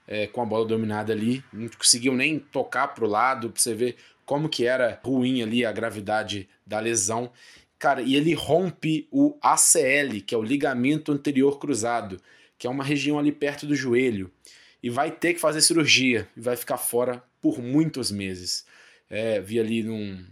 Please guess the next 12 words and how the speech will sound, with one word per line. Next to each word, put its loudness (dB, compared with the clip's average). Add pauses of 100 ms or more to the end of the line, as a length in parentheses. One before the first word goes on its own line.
(840)
um, -10
um -12
perfil -4
ali -4
no -10
Twitter -4
de -6
um -6
cara -2
que -10
até, -14
acho, -2